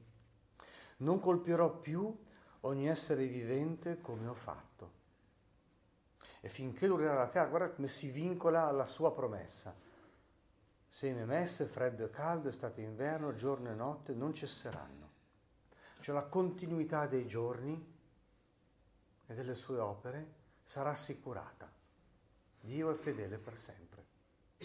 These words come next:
Il segno di questa fedeltà non automatica,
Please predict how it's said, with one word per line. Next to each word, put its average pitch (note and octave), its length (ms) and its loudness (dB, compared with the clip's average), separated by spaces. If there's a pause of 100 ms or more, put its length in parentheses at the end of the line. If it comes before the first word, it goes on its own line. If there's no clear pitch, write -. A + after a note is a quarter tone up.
(1600)
Il D#3 100 -2
segno B3 220 4
di A#3 80 2
questa F3 400 6
fedeltà E3 580 4
non D#3+ 240 4
automatica, C3 1120 4